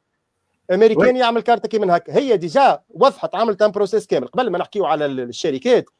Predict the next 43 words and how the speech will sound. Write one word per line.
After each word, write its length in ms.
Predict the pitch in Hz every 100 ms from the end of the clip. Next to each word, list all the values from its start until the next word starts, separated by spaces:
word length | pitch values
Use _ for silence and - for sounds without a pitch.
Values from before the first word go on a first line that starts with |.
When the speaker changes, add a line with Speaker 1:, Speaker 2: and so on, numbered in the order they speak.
| _ _
Speaker 1:
تقول 160 | 208
لك 180 | 208 -
انا 180 | 240 208
لازمني 300 | 180 170 208
ندرس 280 | 214 214 196
الدوسي 260 | 185 196
نتاعك. 300 | 196 175 113 - _ _ _ _ _ 226
انا 180 | 277
نذكر 300 | 220 247 -
وقت 140 | 196 -
اللي 80 | 190
مشيت 260 | - 226
في 60 | -
ألفين 340 | 156 160 147
وثمانية 380 | 135 117 202 208
عشر، 80 | 156 _ -
آه، 540 | 135 127 127 120 117 107 - _ _ _ _
شو 120 | - 180
اسمه 300 | 127 117 131
اللي 160 | 131
كان، 500 | 127 156 143 131 127 123 _ -
آه، 760 | 139 127 117 117 113 110 107 117 _ -
اللي 460 | 120 127 - 127 131
كان 240 | 175 165
شاد 300 | - 180 131
هذاك 240 | 135 175
اللي 120 | 127 120
مصور 280 | 139 139
معاه، 560 | 127 170 131 117 117 117 _ _
آه، 120 | 127 147
اللي 140 | 131
كان 220 | 127 156
شاد 240 | 135 175 123
لا 100 | 143
ريزيدونس 380 | 127 156 139
استونيان، 480 | 139 - 147 160 120 117
خرج 280 | - - 147
تو 200 | - 131
ريسامون 360 | 123 120 127 127
مشى 160 | 113
لبلجيكا، 440 | 123 127 160 220 160
قال 180 | - 190
لي 160 | 165